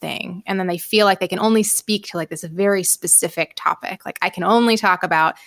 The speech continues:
the influence of astrocytic proteins on neuronal outgrowth, right? Um, but the reality is that the process of doing scientific research is in its own way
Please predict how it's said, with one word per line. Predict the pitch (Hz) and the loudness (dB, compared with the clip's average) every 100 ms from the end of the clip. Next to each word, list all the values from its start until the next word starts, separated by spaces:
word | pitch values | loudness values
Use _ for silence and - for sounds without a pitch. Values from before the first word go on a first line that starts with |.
| - - | -18 -6
the | 175 | -2
influence | 202 208 202 190 | 0 0 -2 -2
of | |
astrocytic | 160 175 - - 175 - | -2 -4 -4 -6 -8 -4
proteins | 170 165 170 160 | -6 -4 -8 -8
on | 151 | -8
neuronal | 160 170 - | -8 -4 -4
outgrowth, | - - - 202 - | -6 -8 -14 -12 -4
right? | 175 185 - - - - _ | -2 -2 -6 -20 -20 -20 _
Um, | 202 185 170 175 - _ _ _ | 0 2 0 -4 -12 _ _ _
but | 240 | 0
the | 247 | 2
reality | 233 233 247 302 302 254 | 2 4 4 4 4 4
is | 254 | 4
that | 208 196 - - | 2 0 -2 -12
the | 202 - - | -12 -12 -18
process | - 247 262 269 262 240 220 | -2 4 4 4 2 2 2
of | - 180 170 | -2 -6 -4
doing | 208 214 220 | -2 0 0
scientific | 214 202 190 185 175 - | -2 -4 -4 -6 -8 -8
research | 180 185 - 160 160 - - | -8 -6 -6 -6 -8 -12 -8
is | 208 214 208 | 0 2 2
in | 196 202 202 _ | 0 -4 -6 _
its | 202 196 190 | -4 -4 -4
own | 190 196 185 | -4 -2 -2
way | 175 180 180 170 165 - | 2 2 2 0 -4 -8